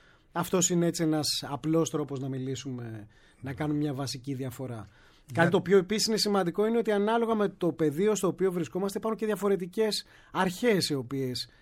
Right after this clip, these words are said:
Speaker 1: χαρακτηρίζουν κάθε κλάδο.
Speaker 2: Για να πάω στο, ξαναγυρίσω στη μήνυση. Επειδή λέγεται ότι υπάρχει μια δικομανία στην Ελλάδα, έτσι, ε, την οποία δικομανία την έχουν και από κάτω οι πολίτες, αλλά την έχει και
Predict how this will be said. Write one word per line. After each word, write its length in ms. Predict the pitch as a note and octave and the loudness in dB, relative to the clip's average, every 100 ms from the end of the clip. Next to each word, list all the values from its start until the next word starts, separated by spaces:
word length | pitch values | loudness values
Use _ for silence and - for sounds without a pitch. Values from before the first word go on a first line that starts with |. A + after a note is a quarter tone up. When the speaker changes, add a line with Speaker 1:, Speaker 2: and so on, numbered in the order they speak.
| _ | _
Speaker 1:
χαρακτηρίζουν 840 | - D3+ C#3+ - D3 C#3+ B2 C3 B2+ | -8 -6 -6 -4 -2 -2 -2 -6 -6
κάθε 260 | C3+ A#2+ B2+ | -8 -10 -10
κλάδο. 380 | B2 A#2 G#2+ F#2+ | -10 -10 -12 -16
Speaker 2:
Για 240 | G3+ B2 D#3 | -12 -6 -4
να 120 | D#3+ | -4
πάω 320 | D#3 C#3+ C3+ | -2 -4 -6
στο, 280 | - B2+ A2+ | -12 -12 -12
ξαναγυρίσω 560 | A#2 C3 B2 A#2+ B2+ C3 | -12 -10 -8 -8 -8 -10
στη 180 | - C3 | -12 -8
μήνυση. 640 | B2 A2+ G#2 F2+ - F#2 _ - _ _ _ _ _ | -6 -6 -8 -12 -16 -20 _ -20 _ _ _ _ _
Επειδή 960 | - A#2 B2 A2+ B2+ D3+ D3+ D3+ C#3+ B2+ | -12 -10 -8 -8 -4 -4 -2 -2 -4 -4
λέγεται 760 | C3+ C#3+ D3+ C3 D3+ C#3+ C#3+ | -6 -4 -4 -4 -6 -4 -4
ότι 320 | C3+ B2 A2+ | -6 -10 -10
υπάρχει 400 | A#2+ A2+ C3 A2+ - | -12 -10 -12 -14 -12
μια 180 | B2+ A#2 | -12 -10
δικομανία 1000 | A2+ A2+ B2 B2 A#2+ B2 A#2+ G2 F2 F#2 | -12 -10 -8 -8 -8 -8 -8 -10 -14 -20
στην 260 | - - A2 | -20 -20 -18
Ελλάδα, 600 | F#2+ G2 F#2 F2+ E2 F2 F#2 | -18 -20 -20 -20 -20 -20 -20
έτσι, 300 | A2 - A2+ - _ | -20 -20 -20 -20 _
ε, 480 | E3+ C3 B2 A#2+ A#2 | -14 -12 -10 -10 -10
την 160 | A#2 | -6
οποία 180 | C#3+ E3 | -4 -2
δικομανία 600 | E3+ E3+ D#3 D#3+ F3 E3+ | -2 -2 -2 -2 -2 -2
την 200 | C3 C#3+ | -4 -4
έχουν 400 | D3+ E3+ G3 F#3+ | -4 -4 -6 -8
και 100 | D#3+ | -8
από 180 | B2+ A2 | -10 -12
κάτω 300 | - A#2 A2+ | -12 -12 -10
οι 40 | G2 | -12
πολίτες, 600 | G#2+ G2 G2 F#2 A2+ C3+ | -12 -12 -12 -14 -18 -16
αλλά 160 | C3 | -16
την 200 | A#2+ C3+ | -14 -12
έχει 260 | D3+ E3+ F#3+ | -10 -10 -12
και 440 | F3 F3 E3+ D#3 | -12 -8 -8 -8